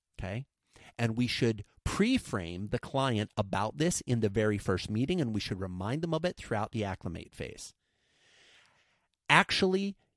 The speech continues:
getting a demand letter off is a mini accomplishment. Actually getting a first settlement offer from the insurance company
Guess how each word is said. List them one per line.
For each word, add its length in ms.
getting 440
a 80
demand 460
letter 340
off 400
is 160
a 60
mini 340
accomplishment. 840
Actually 420
getting 420
a 100
first 720
settlement 640
offer 320
from 200
the 120
insurance 500
company 480